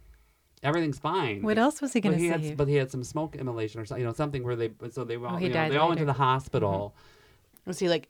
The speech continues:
Speaker 3: <laughs>
Speaker 1: But it was, I mean, no, no, 'cause I think the thing of it is, I think he had some kind of weird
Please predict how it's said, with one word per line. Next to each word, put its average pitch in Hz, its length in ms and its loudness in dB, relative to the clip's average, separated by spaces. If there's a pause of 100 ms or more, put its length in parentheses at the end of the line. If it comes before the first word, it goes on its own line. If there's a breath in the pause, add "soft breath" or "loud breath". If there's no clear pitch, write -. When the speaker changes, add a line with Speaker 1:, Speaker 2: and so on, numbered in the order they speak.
Speaker 3:
<laughs> - 1120 -4
Speaker 1:
But 214 120 6
it 180 120 2
was, 208 280 4
I - 60 6
mean, 185 180 0
no, 175 220 -2
no, 147 220 0
'cause 147 260 0
I 143 100 2
think 160 400 -2
the 139 100 4
thing 160 200 2
of 147 80 0
it 143 80 6
is, 131 140 4
I 117 100 0
think 131 180 -2 (280)
he 131 100 -2
had 120 140 -2
some 123 120 -6
kind 123 160 -6
of 107 80 -6
weird 101 240 -4